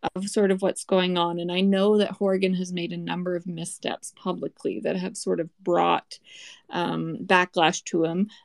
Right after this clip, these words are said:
<laughs> maybe in part because I influenced some of that backlash, uh, and some missing posters. But the, the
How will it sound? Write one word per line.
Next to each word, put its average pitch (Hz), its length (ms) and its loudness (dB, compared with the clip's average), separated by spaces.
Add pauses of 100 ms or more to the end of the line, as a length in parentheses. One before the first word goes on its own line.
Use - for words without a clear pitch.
<laughs> - 880 -8
maybe 202 520 4
in 185 120 0
part - 340 -2
because 190 300 0
I 156 320 2
influenced 175 560 -2
some 160 140 -2
of 160 120 -8
that 147 180 0
backlash, 147 640 -4 (140)
uh, 101 240 0 (400)
and 165 280 -4
some 165 280 -4
missing 160 320 -4
posters. - 580 -8
But 196 480 2 (1080)
the, 190 920 2 (1300)
the 190 440 4